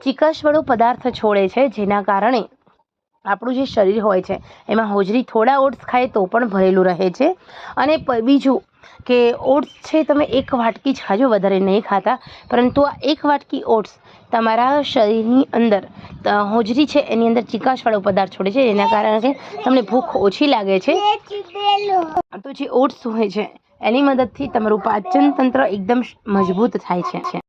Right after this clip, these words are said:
તો અહીંયા જે ઓટ્સ હોય છે તે એની મદદથી તમારું પાચન તંત્ર, જે ચીકાશવાળો પદાર્થ છે એ તમારી હોજરીનો જે ખોરાક હોય છે એને ધક્કો મારે છે અને પાચન તંત્ર સુધી પહોંચાડે છે, અને તમારું પાચન તંત્ર હોય છે એને પણ વધારે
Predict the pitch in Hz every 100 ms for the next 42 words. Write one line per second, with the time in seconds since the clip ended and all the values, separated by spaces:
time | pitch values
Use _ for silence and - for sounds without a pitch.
0 | _ - 247 247 247 269 285 285 - 214
1 | 240 - 202 208 185 - 170 - - -
2 | - 233 240 240 220 214 214 202 - 190
3 | 202 202 202 180 247 254 233 214 233 220
4 | 254 226 - 240 - 226 214 208 202 196
5 | - 214 - - - - 247 277 - 220
6 | 208 196 208 - 220 254 233 - 208 202
7 | 208 202 190 202 208 185 185 - 247 208
8 | 180 190 254 208 180 233 233 220 196 208
9 | 208 202 233 185 185 247 208 180 247 -
10 | - - - - 262 269 262 269 214 196
11 | 277 285 285 247 247 220 220 214 233 -
12 | 208 254 262 240 208 214 247